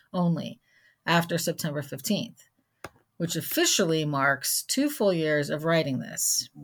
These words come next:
and go to monthly posts for free subscribers. The paid subscription is only a few dollars a month.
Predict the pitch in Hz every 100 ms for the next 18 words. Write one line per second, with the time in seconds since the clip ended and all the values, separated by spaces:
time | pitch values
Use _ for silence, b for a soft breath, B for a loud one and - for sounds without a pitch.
0 | 139 - _ _ - 185 175 190 170 160
1 | 175 254 262 180 170 160 147 147 - -
2 | 151 - 190 175 160 - 123 - - -
3 | - - _ _ _ _ _ _ _ _
4 | - 175 - 254 302 277 240 - 156 143
5 | - 147 139 147 - 175 160 190 202 214
6 | 175 120 - 185 180 170 147 139 147 147
7 | 135 - - -